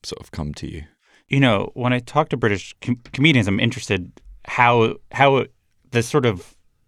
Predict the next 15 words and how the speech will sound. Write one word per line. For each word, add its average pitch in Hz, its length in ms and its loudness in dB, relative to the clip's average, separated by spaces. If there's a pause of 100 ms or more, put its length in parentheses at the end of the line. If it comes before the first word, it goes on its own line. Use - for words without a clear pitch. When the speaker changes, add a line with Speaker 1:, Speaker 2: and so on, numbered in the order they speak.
(120)
Speaker 2:
way 135 260 6
British 117 260 -2
comedians 92 360 -2
start 90 260 -4
and 90 80 -8
American 107 340 0
comedians 95 440 -4
is 87 80 -12
sort 92 140 -10
of - 40 -16
similar 92 220 -6
and 90 80 -6
different, 92 240 -8
but, 95 120 -6
like, 95 380 -2